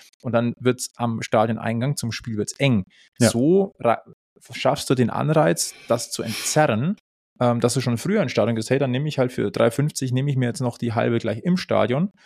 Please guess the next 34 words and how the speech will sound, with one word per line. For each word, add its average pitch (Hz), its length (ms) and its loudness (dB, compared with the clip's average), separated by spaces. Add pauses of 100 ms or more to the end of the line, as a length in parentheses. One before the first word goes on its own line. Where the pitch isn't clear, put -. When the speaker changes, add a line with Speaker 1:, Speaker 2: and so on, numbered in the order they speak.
(400)
Speaker 1:
Ähm, 117 300 2 (300)
absolut, 139 540 0
also 117 200 -2 (460)
finde 170 220 2
ich 123 40 -2
ein 117 80 -2
Coup, 185 280 -2 (300)
tatsächlich. 101 540 0
Speaker 2:
Ja. - 40 -20 (400)
Speaker 1:
Eine 113 220 -4
grandiose 151 680 0
Idee. 160 420 -2
Wie 123 80 -2
gesagt, 139 500 -2
äh, 127 200 2
ich 120 120 -2
hab 131 100 2
ein 131 120 -4
Foto 180 260 0
von 143 140 -4
einem 123 100 -6
Kollegen 170 360 2
bekommen, 160 360 0
der 131 240 2
die 123 180 -8
Bratwurstsemmel 123 680 0
gegessen 147 260 0
hat. 151 140 -2
Die 131 60 0
muss 120 200 -2
sehr - 140 -2
schmackhaft - 400 -2
gewesen 143 320 -2
sein. 170 180 0